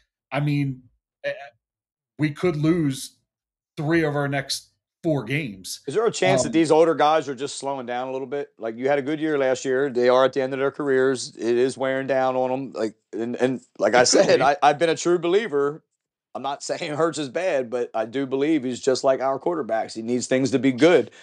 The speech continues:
Speaker 2: Things are falling apart there, man. Like,
Speaker 1: Our
Speaker 2: do you think they're
Speaker 1: defensive
Speaker 2: getting
Speaker 1: backs,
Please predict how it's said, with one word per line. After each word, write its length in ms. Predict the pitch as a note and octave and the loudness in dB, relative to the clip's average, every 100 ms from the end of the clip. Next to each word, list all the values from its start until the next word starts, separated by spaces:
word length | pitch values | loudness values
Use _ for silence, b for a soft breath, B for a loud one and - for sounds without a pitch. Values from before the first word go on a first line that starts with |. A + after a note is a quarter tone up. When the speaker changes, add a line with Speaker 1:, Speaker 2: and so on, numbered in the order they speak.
| b b b _ | b b b _
Speaker 2:
Things 200 | D#3 F#3 | 2 4
are 60 | G#3+ | 4
falling 280 | G3 G3+ F#3+ | 6 4 4
apart 300 | F#3 F#3+ B2 | 2 0 0
there, 200 | B2+ - | -2 -2
man. 360 | A#2 A#2+ B2 | -6 -8 -4
Like, 160 | A#2 B2 | 2 4
Speaker 1:
Our 140 | E3 | 4
Speaker 2:
do 100 | A#2+ C3+ | 2 0
you 120 | D#3+ | 2
think 200 | F3+ F3+ | 2 6
they're 140 | F3 | 4
Speaker 1:
defensive 40 | E3 | 6
Speaker 2:
getting 260 | E3+ E3 | 4 4
Speaker 1:
backs, 180 | D3 - | -2 -10